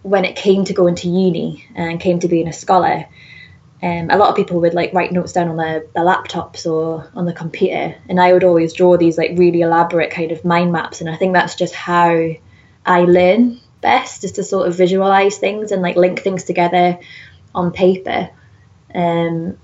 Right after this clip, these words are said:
and draw pictures and take notes and put them in different colors and, and things. So I think from a, quite an early age, I was very aware that that's what worked for me.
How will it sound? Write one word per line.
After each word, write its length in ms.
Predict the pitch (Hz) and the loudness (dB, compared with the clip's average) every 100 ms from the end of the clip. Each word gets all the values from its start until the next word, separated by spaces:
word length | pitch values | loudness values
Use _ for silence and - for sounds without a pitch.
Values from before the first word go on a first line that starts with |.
| _ - | _ -6
and 160 | 185 175 | -2 2
draw 120 | 170 | 2
pictures 520 | 202 - - 180 175 | 0 -2 2 2 2
and 100 | 175 | 0
take 160 | 175 175 | -4 0
notes 360 | 196 190 - | 2 2 0
and 100 | 180 | -4
put 100 | 185 | -4
them 120 | 175 | -4
in 60 | 170 | -2
different 320 | 180 175 170 | -4 -4 -6
colors 380 | - 180 175 170 | -2 2 2 0
and, 320 | 165 165 170 | -4 -10 -8
and 140 | 170 170 | -6 -4
things. 280 | 165 160 | -6 -4
So 120 | 185 185 | -2 -2
I 80 | |
think 340 | 175 220 214 220 | 0 0 0 -2
from 220 | 196 180 | -2 0
a, 220 | 175 170 | 0 -2
quite 260 | - 190 185 | -2 0 2
an 100 | 185 | 2
early 220 | 175 170 | 4 4
age, 220 | 190 170 | 4 2
I 60 | 170 | 2
was 120 | 165 | 0
very 180 | 180 170 | 2 2
aware 300 | 160 175 170 | 4 4 2
that 100 | - | 0
that's 260 | 180 - | -4 -2
what 280 | 170 151 - | -4 -4 -2
worked 320 | 190 185 180 | 2 2 0
for 120 | - 165 | -8 -6
me. 360 | 170 - 170 | -6 -6 -10